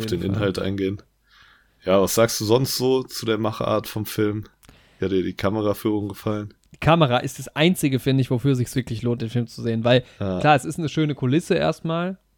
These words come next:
Speaker 2: Ähm,
Speaker 1: Ja, ist auch in der Dominikanischen Republik gedreht, ne?
Speaker 2: Ah, nice, ja.
Speaker 1: Ja, sieht schon ganz geil aus, dieser Strandbucht auf jeden Fall.
Speaker 2: Wo
Speaker 1: Ja.
Speaker 2: Usnavi herkommt.
Speaker 1: Ja.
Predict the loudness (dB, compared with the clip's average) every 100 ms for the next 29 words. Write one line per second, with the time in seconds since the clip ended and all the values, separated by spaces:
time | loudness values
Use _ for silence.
0 | _ _ _ _ -4 0 0 0 -2 2
1 | 2 4 2 2 2 0 -2 -4 -4 -4
2 | -6 -10 -8 -6 -8 -10 -10 -10 -6 -6
3 | -6 -6 -6 -4 -4 -6 -8 -6 -6 -6
4 | -12 -20 _ _ -2 -2 -2 -8 -6 -2
5 | 0 0 0 -2 0 2 2 -2 -2 -4
6 | -4 -4 -4 -8 -6 -8 -6 -8 -6 -6
7 | -8 -8 -8 -8 -4 0 2 4 4 4
8 | 2 -4 -10 -16 -20 _ _ _ _ _
9 | _ _ _ _ _ 2 4 4